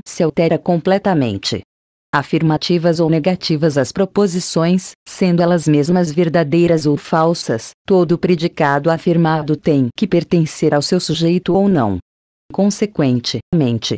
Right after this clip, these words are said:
se alguém declara que um certo evento ocorrerá e outro indivíduo declara que não ocorrerá, um deles estará evidentemente dizendo a verdade, ao passo que o outro, com a mesma evidência, não estará.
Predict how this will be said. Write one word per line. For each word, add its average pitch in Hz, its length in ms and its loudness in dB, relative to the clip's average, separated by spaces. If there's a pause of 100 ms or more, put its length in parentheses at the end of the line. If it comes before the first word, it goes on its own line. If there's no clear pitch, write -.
(120)
se - 140 -4
alguém 156 400 2
declara 175 540 0
que 185 100 -2
um 175 100 2
certo 170 400 -2
evento 185 600 0
ocorrerá 170 640 2
e 151 40 4
outro 160 280 2
indivíduo 156 560 0
declara 165 560 0
que - 120 -4
não 170 160 2
ocorrerá, 143 640 0 (140)
um 208 220 4
deles 170 400 2
estará 156 560 0
evidentemente 143 800 2
dizendo 170 540 0
a - 20 2
verdade, 143 720 0 (120)
ao 170 160 0
passo 151 440 0
que 190 120 -2
o 160 60 2
outro, 135 460 0 (160)
com 220 180 2
a 202 80 2
mesma 165 340 2
evidência, 147 760 0 (120)
não 190 220 4
estará. 160 520 0